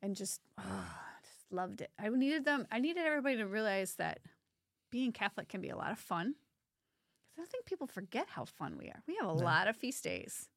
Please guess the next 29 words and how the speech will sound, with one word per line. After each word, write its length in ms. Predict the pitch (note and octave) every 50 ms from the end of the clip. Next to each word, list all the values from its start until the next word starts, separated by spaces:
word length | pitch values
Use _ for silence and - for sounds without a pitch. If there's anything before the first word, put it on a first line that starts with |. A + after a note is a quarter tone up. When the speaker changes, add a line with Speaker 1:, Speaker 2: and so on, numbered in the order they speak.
| _ -
Speaker 2:
Oh, 140 | C#3+ D3 E3
yeah. 160 | E3 C#3 - - - _ _ -
Speaker 1:
And 80 | F#3+
we 60 | A3 A#3+
have 100 | F#3+ -
a 60 | -
lot 540 | - - E3 F3+ F3+ F#3 G3 G3 G3 A3 A3+
of 100 | A#3 A#3
fun 280 | - - B3+ B3 B3+ B3+
ways 300 | B3 A#3+ A#3+ A#3+ A#3+ -
to 120 | - A#3
celebrate 720 | G#3 - - - G3+ B3 D4 F4 A#3+ G3 F#3+ - - E3
those 220 | - E3 E3 - -
feast 280 | - F#3+ - - - -
days. 320 | F#3+ - - D3+ D3 C3+ C#3
Speaker 2:
Mm-hmm. 100 | C#3 C#3 C3+ - _ _ _ _ _ _ _ _ - -
Speaker 1:
And 480 | G#3 G#3 G#3 G3+ F#3+ F#3+ G3 F#3+ - - _ _ _ _ _ _ -
it's 220 | C4+ A#3+ - -
so 460 | - - - - - A3 A3 B3 C#4
rich 540 | B3 F#3+ E3+ F#3+ G3+ A3 A3+ - - - - - -
and 320 | - G3 - - - G#3+ - _ _ _ _ _ _ _ _ _ _ _ _ _ _ _ _ _ _ _ _ _
full, 420 | - G3 F3+ F3+ - - - - F#3+ - -
our, 300 | F3+ E3+ - - - - _ _ _ -
our 160 | G3 F#3 F3+ -
faith. 400 | - - - F#2+ F#2+ F3+ - - - - _ _ _ _ _ _ _ _ _ _ _ _ _ _ _ _ -
And 140 | - G3 F#3
it's 200 | F3 - - -
so 420 | - - - G3+ G#3 A3 A3+ A#3 A3
satisfying. 920 | - - - - D3 D#3+ D#3 D#3+ D#3+ - - - - - - - -